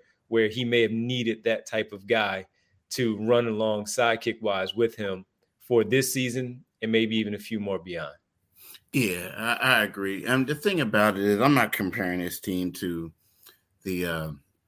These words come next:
Speaker 2: the eighty-three squad that won the championship. I, I, you know, I don't think they're, they're good, but that eighty-three squad, I mean, we're
Speaker 1: It's an
Speaker 2: talking
Speaker 1: all-time
Speaker 2: about
Speaker 1: team.
Speaker 2: Yeah, yeah, we're talking about four Hall of Famers. We're talking about a
Speaker 1: Yeah.
Speaker 2: Hall of Fame, a, a coach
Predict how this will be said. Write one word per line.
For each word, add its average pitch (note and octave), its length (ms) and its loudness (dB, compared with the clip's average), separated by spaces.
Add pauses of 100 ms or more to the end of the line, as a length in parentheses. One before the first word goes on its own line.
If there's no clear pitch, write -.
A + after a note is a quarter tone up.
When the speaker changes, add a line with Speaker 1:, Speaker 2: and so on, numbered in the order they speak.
(640)
Speaker 2:
the - 220 -2
eighty-three F#2 560 -2
squad F2 460 -4
that E2 120 -6
won E2+ 220 -6
the E2 60 -6
championship. E2+ 840 -6
I, F#2 240 -2
I, F#2 80 -4
you F#2 80 -2
know, F2+ 140 -2
I F#2 100 2
don't F2+ 260 -2
think F#2+ 300 -2
they're, F2 380 2 (320)
they're B2 160 10
good, A#2 560 10
but G#2+ 360 6
that B2 300 6
eighty-three G#2+ 540 2
squad, F#2 560 0
I - 40 -8
mean, F#2 340 -2 (460)
we're G#2+ 80 4
Speaker 1:
It's - 80 4
an A2+ 60 10
Speaker 2:
talking G#2+ 140 8
Speaker 1:
all-time B2 360 6
Speaker 2:
about G#2+ 120 0
Speaker 1:
team. F#2+ 300 -4 (160)
Speaker 2:
Yeah, G2+ 260 4
yeah, G2 220 2
we're A2 100 4
talking A2 200 4
about F#2 180 0
four G2 260 2
Hall F#2+ 260 0
of E2+ 120 -6
Famers. F2 440 -4
We're F2 60 -10
talking F2+ 260 0
about F2+ 140 0
a F2 40 -2
Speaker 1:
Yeah. E2+ 100 -4
Speaker 2:
Hall F#2 160 2
of F2+ 80 -8
Fame, F#2 420 -4
a, E2+ 220 -8
a F2+ 40 -10
coach - 480 4